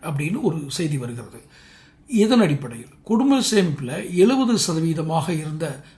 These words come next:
வங்கி சேமிப்பு கோவிட்டுக்கு அப்புறம், அதாவது நான் கொ-, ரெண்டாயிரத்தி பத்தொன்பதுக்கு அப்புறம் படிப்படியாக குறைந்தது. தற்போது சிறு சேமிப்பு, குடும்ப சேமிப்புங்கிறது முப்பத்தஞ்சு சதவீதமா குறைஞ்சிருக்கு. அது பேங்க்ல சேவிங்ஸ் குறைஞ்சிருக்கிறது முப்பத்தஞ்சு சதவீதமா இருக்கு. சரி,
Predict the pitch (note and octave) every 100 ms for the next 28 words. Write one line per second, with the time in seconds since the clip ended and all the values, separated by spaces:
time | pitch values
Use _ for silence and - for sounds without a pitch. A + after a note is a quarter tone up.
0 | - D#3+ G#3 A3 - D3 C#3 - D#3+ E3
1 | - - _ _ A#3 B3+ A3+ D3 D3+ A#2
2 | - - D3+ F#3 E3+ D3 C#3+ C#3+ B2+ C#3
3 | C#3+ C#3+ E3 F3+ F3 F3+ E3+ F#3 D3+ C#3+
4 | B2+ C3 C#3+ - - - - - G3+ A3+
5 | G3+ G3 F#3 E3 D#3+ D3+ D3 D3+ C#3+ F3
6 | F#3 F#3+ D#3 D#3+ E3 A3+ A3+ G3+ F#3 D#3+
7 | D#3+ A3 A3+ G3+ F3 D#3+ C#3 C#3+ C#3+ F3+
8 | F#3 F#3 C#4 A#3+ G3 F3+ F3+ D3+ D3 G#3
9 | F#3+ D3 A2+ - - - _ - - C#3
10 | B3 G3+ G3 A#3 A3 - A#3 B3 A#3+ -
11 | - - _ F3+ F3 E3+ D3 G#3+ C4+ F#3+
12 | D3 C#3+ C#3+ C#3+ E3 A2 - - - -
13 | - _ - D#3